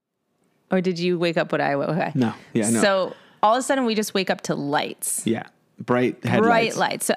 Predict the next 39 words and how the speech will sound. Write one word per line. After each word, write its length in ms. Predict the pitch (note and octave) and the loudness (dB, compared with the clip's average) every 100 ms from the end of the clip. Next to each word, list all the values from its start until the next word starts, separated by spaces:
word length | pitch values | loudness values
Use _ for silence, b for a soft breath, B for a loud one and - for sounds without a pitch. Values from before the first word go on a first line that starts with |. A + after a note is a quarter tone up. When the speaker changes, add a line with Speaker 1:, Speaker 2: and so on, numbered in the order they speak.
| - | -2
Speaker 1:
the 100 | G#3+ | -2
first 280 | G3 C#4+ D#4+ | 0 0 0
thing 160 | D4 A3+ | 0 2
I 260 | G3 A3+ | 2 2
think 640 | A3 E3 D3+ D3+ - - _ b b b b _ _ _ F3+ | 0 -2 -2 -4 -10 -18 _ b b b b _ _ _ 2
is, 560 | E3+ E3 D#3 D#3+ - - - | 2 2 -2 -4 -8 -10 -2
like, 320 | F#3+ F3 - - - | 0 0 -4 -16 -10
uh, 140 | - - _ | -8 -10 _
are 140 | F#3 F3 | -2 2
we 160 | F#3+ | 2
not 180 | G3 G3 | 2 0
supposed 260 | - G3 - | -2 -4 -4
to 40 | |
camp 300 | - E3 F#3+ | -4 -2 0
here? 180 | A#3 B3 | 0 2
Speaker 2:
Right. 300 | B2 A#2+ G#2 | 2 2 0
Is 140 | D#3 A3 | 0 2
it 40 | |
Speaker 1:
Like, 120 | F#3+ | 2
Speaker 2:
like 100 | G#3 | 2
Speaker 1:
is 60 | F3+ | 2
Speaker 2:
a 40 | |
Speaker 1:
there 140 | F#3 E3+ | 2 2
an 40 | |
officer, 540 | E3 G3 A3+ - C4 C#4+ | 0 0 -2 -2 0 2
Speaker 2:
Yeah, 220 | C4 A#3 | 2 4
Speaker 1:
you 60 | A3+ | 4
Speaker 2:
is 40 | |
it 40 | A3 | 4
Speaker 1:
know, 140 | A#3 | 4
Speaker 2:
some, 120 | A#3+ | 4
Speaker 1:
or 100 | A#3+ | 4
Speaker 2:
like, 60 | G#3 | 2
a 40 | |
Speaker 1:
something 260 | G#3 A3 A3 | 2 2 2
Speaker 2:
local 160 | G#3+ G3 A#3+ | 4 2 2
cop? 40 | |
Speaker 1:
happened? 300 | A#2+ A2+ C4 | 2 2 2
Speaker 2:
Yeah. 140 | - | 0